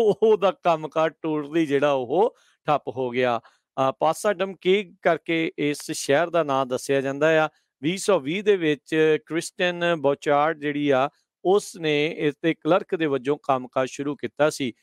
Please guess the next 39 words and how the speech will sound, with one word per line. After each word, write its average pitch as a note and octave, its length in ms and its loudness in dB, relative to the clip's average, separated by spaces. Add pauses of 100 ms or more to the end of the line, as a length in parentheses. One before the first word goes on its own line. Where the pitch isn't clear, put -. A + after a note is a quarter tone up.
(280)
ਡੇਢ G3+ 220 6
ਮਹੀਨਾ A#3 320 0
ਪਹਿਲਾਂ G#3+ 320 2
ਉਹਨੇ G#3+ 180 -2
ਦੋ E3 260 2
ਹਫ਼ਤੇ F3+ 360 0
ਦੀ F3+ 120 -8
ਛੁੱਟੀ E3+ 400 -4
ਦੀ E3+ 140 -4
ਮੰਗ C#3 400 0
ਕੀਤੀ C#3+ 560 0
ਸੀ, D#3 260 2 (280)
ਪਰ E3 140 2
ਉੱਥੋਂ F3+ 300 0
ਦੇ G3 100 2
ਜਿਹੜੇ F#3 200 2
Board D#3+ 400 2
of D3+ 40 -10 (140)
Selectmen D#3+ 580 -2
ਆ, C#3+ 160 2 (320)
ਉਹਨਾਂ G3+ 360 2
ਨੇ D#3 360 -2
ਇਸ D#3+ 340 -2
ਦੀ C#3+ 200 0
ਛੁੱਟੀ, D3 560 0 (160)
ਅ, C#3 220 2
ਮੰਨਣ C#3+ 400 -4
ਤੋਂ C#3+ 400 0 (320)
ਇਨਕਾਰ D3+ 440 2
ਕਰ C#3 200 -2
ਦਿੱਤਾ, C3+ 380 -2
ਖਾਰਜ D3 360 0
ਕਰ A2+ 240 -4
ਦਿੱਤਾ। A#2+ 360 -2 (140)
ਉਹਨੇ E3 400 0 (300)
ਸੱਤ - 340 0 (100)
ਅਪ੍ਰੈਲ C#3+ 460 2
ਨੂੰ C#3 260 -6 (120)
ਹੁਣ C3+ 320 0